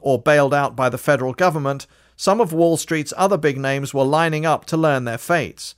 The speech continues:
Indeed, even as the Wharton panel was meeting, news media announced that American International Group, A I G, was thrown an unprecedented eighty-five billion dollar lifeline by the Federal Reserve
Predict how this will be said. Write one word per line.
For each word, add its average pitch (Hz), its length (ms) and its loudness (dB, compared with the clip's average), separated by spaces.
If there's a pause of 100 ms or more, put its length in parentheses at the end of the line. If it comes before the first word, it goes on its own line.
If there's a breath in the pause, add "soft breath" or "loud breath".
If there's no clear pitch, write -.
(460 soft breath)
Indeed, 156 500 2
even 160 300 0
as 151 120 0
the 147 100 0
Wharton 147 360 2
panel 151 340 0
was 127 160 -4
meeting, 147 500 -4
news 151 320 0
media 143 400 -2
announced 147 440 -2
that 147 200 0
American 151 480 0
International 151 640 -4
Group, 131 400 -2
A 127 160 -4
I 120 160 -4
G, 151 380 -2 (260 soft breath)
was 139 160 -4
thrown 156 340 2
an 147 160 -2
unprecedented 170 920 -2
eighty-five 156 640 0
billion 160 340 2
dollar 147 240 2
lifeline 135 680 -2 (260 soft breath)
by 139 140 4
the 127 80 -8
Federal 143 360 2
Reserve 139 640 2